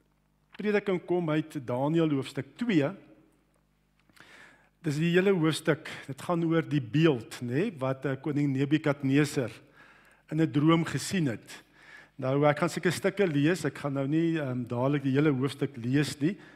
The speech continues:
gaan seker stukke en dan, en dan ook, eh, stil staan by vers-, eh, verskeie stukke. Eerstens wat ek net wil noem is, jy kan so lank gaan na Daniël twee toe, is dat, eh, baie keer voel ons lewens buite beheer,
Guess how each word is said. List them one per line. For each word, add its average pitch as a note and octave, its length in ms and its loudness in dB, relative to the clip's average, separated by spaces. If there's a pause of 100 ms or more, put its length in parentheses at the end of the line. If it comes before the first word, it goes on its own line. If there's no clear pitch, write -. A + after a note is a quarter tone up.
(100)
gaan B2+ 100 -16
seker C#3+ 240 -4
stukke D#3 320 -2
en D3+ 220 4
dan, A2+ 420 -6 (140)
en A2+ 220 -10
dan A2 200 -10 (140)
ook, C#3 180 -2
eh, B2+ 100 -6
stil G3 300 0
staan C#3+ 240 0
by B2+ 120 -2
vers-, - 300 -10
eh, A#2 320 -8
verskeie B2+ 400 -6
stukke. C#3+ 420 -6 (1000)
Eerstens B3+ 320 0
wat G3+ 120 -2
ek - 80 -6
net G#3+ 160 -4
wil G3 120 -2
noem D#3 320 0
is, D3 220 -4
jy C#3+ 120 -8
kan D#3 140 -6
so - 100 -10
lank F3+ 180 -6
gaan A3 180 -6
na G3+ 120 0
Daniël C3 500 -4
twee E3+ 300 -2
toe, C3 240 -8 (800)
is F3+ 160 -4
dat, E3+ 300 0
eh, F3 60 0
baie D3 280 2
keer A#3 220 -4
voel A#3+ 300 -8
ons F3+ 180 -8
lewens D#3 420 -4
buite C3+ 360 -6
beheer, C3 500 0